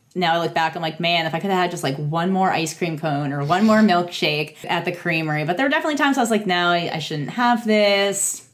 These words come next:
This isn't, it's not good for me right now," or "I wanna wear a certain dress or certain outfit out. And if I have this one ice cream cone, that's just totally gonna ruin the whole thing. It's just gonna, you know, make me not fit well." So I think for me, it was,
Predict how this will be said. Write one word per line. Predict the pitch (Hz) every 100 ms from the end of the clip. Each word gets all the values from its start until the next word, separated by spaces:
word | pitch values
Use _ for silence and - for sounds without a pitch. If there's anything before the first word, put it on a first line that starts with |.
| _
This | 185 180
isn't, | 165 170 160 156 160 175
it's | 175
not | 175 -
good | 185
for | 180 175
me | 170 165
right | 170 -
now," | 165 165 160 160 156
or | 147 147 147 - - -
"I | - 165
wanna | 160 165
wear | 160 160 156
a | 147
certain | - 160 120 151
dress | 156 180 175 165 160
or | 147
certain | 151 147 147
outfit | 156 151 - 160 160 156
out. | 160 156 156 156 147
And | 143
if | 143
I | 143
have | 160
this | 160 151
one | 160
ice | 156 151
cream | 156
cone, | 160 156
that's | 143
just | 147 -
totally | - 156 151
gonna | 143 139 135 -
ruin | 156 143 151 147
the | 143
whole | 143 131 - -
thing. | 175 120 123
It's | - -
just | 143 -
gonna, | 120 127 143 -
you | 160
know, | - - -
make | 147 143
me | 135 117 -
not | 135 -
fit | 180 -
well." | 127 90 - - -
So | -
I | 160
think | 170 151
for | 170
me, | 156 156
it | 151
was, | 151 147